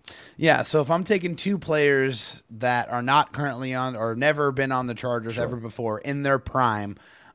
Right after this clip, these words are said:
Speaker 1: I'm adding a absolute bell cow destroyer of a running back by the name of Adrian Peterson. Okay, a guy who is just an, an absolute, you know, just bell cow in every sense of the word. A guy who can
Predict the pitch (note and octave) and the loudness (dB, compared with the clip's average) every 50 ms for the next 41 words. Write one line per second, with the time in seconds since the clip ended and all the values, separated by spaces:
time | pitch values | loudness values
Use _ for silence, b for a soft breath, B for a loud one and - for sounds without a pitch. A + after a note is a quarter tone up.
0 | _ - C3+ C#3 C#3 C#3 C#3 C#3 - - C3+ C#3 C3+ C3 C3+ C3+ C3 C3 C3+ C3 | _ 0 2 4 4 4 2 0 0 0 2 2 4 2 0 -2 -2 -4 -6 -8
1 | - B2 B2+ B2 A#2 A#2 A2+ A2+ A2+ A2 - - A#2+ B2+ C#3+ C#3 - - C#3+ C3+ | -8 -4 -2 -2 0 0 0 0 -2 -4 -6 -4 -2 -2 -2 -2 -2 -6 -8 -4
2 | C#3+ D3 C#3+ A2+ G#2 G2+ B2+ C3 C3+ C3+ B2 - B2+ C3 B2 B2 B2 B2 B2 B2 | -4 -4 -4 -4 -6 -2 2 2 2 2 0 0 0 2 2 2 2 0 -2 -6
3 | B2+ A2+ - - - C#3+ C3+ C3+ C#3 C#3+ D3 D3 C3+ C3+ B2+ C#3+ C#3 C3+ C3 B2+ | -8 -8 -8 -6 -4 -2 0 2 2 2 2 2 0 0 -2 -2 -2 -2 -2 -2
4 | B2+ B2 A#2+ A#2+ B2 B2 B2+ C#3 - - - b b b b b - A2+ C3 B2+ | -2 -4 -4 -4 -2 -2 -2 -4 -6 -10 -18 b b b b b -4 0 2 2
5 | A#2+ B2+ B2 B2+ B2+ C3 C3+ C3+ B2+ A#2 - A2+ C3 C3 C3 B2 C#3 C#3 D3 D3+ | 2 2 0 0 0 0 0 0 -2 -2 -2 0 2 2 2 2 -2 -2 -2 -4
6 | D3+ C3+ - D#3 D3+ C3 C3 B2 - - C3 D#3+ G3+ - b b b b b b | -4 -4 -6 -6 -2 -2 -2 -2 -2 -4 -4 -4 -6 -6 b b b b b b
7 | - B2 C3 B2+ - C#3 C3+ D3 E3+ - - C3 C3 C#3 C3+ C3+ C#3 C#3+ D3 C#3+ | -2 -2 -2 2 2 2 2 2 2 0 -4 -2 2 4 4 4 4 4 2 2
8 | C#3 C#3 C3 A#2 - C#3+ C#3+ - - - - B2+ A#2+ A#2+ A#2 - B2+ B2+ A#2+ B2 | 0 0 0 0 -2 -4 -4 -4 -4 -6 -4 -4 -4 -4 -6 -6 -6 -4 -2 -2
9 | C#3 D3 C#3+ - D3 C#3+ D3 C#3+ C3+ B2+ - - B2 B2+ B2 A#2 A2+ A2+ A#2 G#2 | -2 -2 -2 -4 -6 -4 -4 -2 -4 -6 -8 -10 -8 -6 -6 -6 -6 -8 -10 -14
10 | G#2 G#2 C3 C3+ B2+ B2 B2+ B2+ B2+ B2 A#2+ A#2+ B2 C3 B2+ C3 C#3 C3 B2 B2 | -4 0 0 0 0 0 0 0 0 0 0 0 0 -2 0 0 -4 -4 -4 -6
11 | A#2+ b b b b - - - D3 C#3+ C#3+ C#3 - - - C3+ B2+ A#2+ B2 A#2 | -8 b b b b -10 -2 0 0 0 0 -2 -6 -6 -4 -4 0 0 0 0
12 | A#2 B2 A#2 G#2+ G#2 G#2 G#2 G#2+ G#2 B2+ B2 A#2+ A#2+ A#2+ A#2+ A2+ A2 C3 B2+ A#2 | 2 0 0 0 0 -2 -4 -4 0 0 2 2 2 2 0 -2 -4 -6 -6 -6
13 | - C#3 B2 A#2 A2 G#2+ | -6 -6 -6 -6 -8 -8